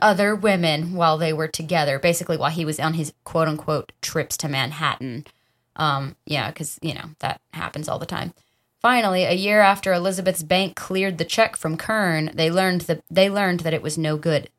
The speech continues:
Why did it take them a year to figure that out? That's weird.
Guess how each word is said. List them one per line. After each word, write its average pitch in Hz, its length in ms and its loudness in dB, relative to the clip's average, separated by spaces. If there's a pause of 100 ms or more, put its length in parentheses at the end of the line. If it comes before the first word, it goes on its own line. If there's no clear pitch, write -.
Why 190 180 -6
did 415 120 -4
it 320 120 0
take 254 280 -4
them 214 140 -2
a 170 40 2
year 165 340 0
to 160 60 0
figure 175 340 -4
that 165 160 -2
out? 143 240 0
That's - 140 -8
weird. 139 360 -4